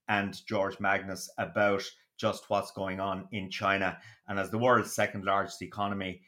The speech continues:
it clearly has a very, very significant impact on stuff that happens everywhere else. Something that we have spoken about in a lot of different ways in recent months, and that is this whole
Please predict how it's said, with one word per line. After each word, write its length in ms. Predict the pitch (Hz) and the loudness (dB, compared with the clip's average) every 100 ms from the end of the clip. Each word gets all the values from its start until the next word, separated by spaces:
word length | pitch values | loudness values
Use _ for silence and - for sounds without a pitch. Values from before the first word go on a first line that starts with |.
| _ _ | _ _
it 160 | 104 - | -12 -10
clearly 560 | - 110 104 98 85 - | -2 2 2 0 -4 -6
has 200 | 98 95 | -8 -4
a 40 | |
very, 220 | 92 95 | -2 -2
very 220 | 92 95 90 | 0 -2 -2
significant 640 | - 92 98 - 90 - - | -8 -8 -8 -8 -12 -10 -10
impact 560 | 95 - 95 - - - _ _ - | -10 -6 -6 -6 -10 -20 _ _ -4
on 240 | 101 92 | -2 -2
stuff 400 | - - 101 - | -6 0 0 2
that 140 | 92 - | -4 -4
happens 440 | 98 - 92 - - | -4 -4 -8 -10 -8
everywhere 600 | 104 95 95 95 92 - | -6 -6 -2 -2 -2 0
else. 440 | 101 95 90 - - - - - - | 2 2 0 -8 -14 -20 -20 -20 -14
Something 720 | - 156 156 160 143 131 120 - | 0 2 6 6 6 2 0 4
that 220 | 117 107 - - _ | 6 4 -2 -12 _
we 380 | 131 110 110 107 | -4 0 0 -2
have 460 | 95 117 110 107 - - | -2 2 2 2 -6 -16
spoken 480 | - - 135 139 123 | -8 2 2 2 4
about 360 | 120 110 104 - - - | 6 4 2 -8 -12 -10
in 160 | 113 107 | -6 -4
a 180 | - | -2
lot 220 | 117 139 147 | 6 6 6
of 100 | 110 - | 2 -2
different 380 | 131 127 123 107 | -2 -2 -2 -4
ways 680 | 110 110 113 113 104 - - - _ _ _ - | 0 2 4 2 0 -6 -10 -14 _ _ _ -4
in 180 | 107 107 | 0 2
recent 360 | 107 101 110 | 0 0 -2
months, 540 | 107 107 104 107 - - | 0 0 0 -4 -8 -8
and 160 | 104 92 | -8 2
that 200 | 117 117 | 4 4
is 340 | 110 104 - | 2 -2 -6
this 180 | 104 98 | -8 -8
whole 480 | - 117 113 110 107 | -4 0 2 2 -2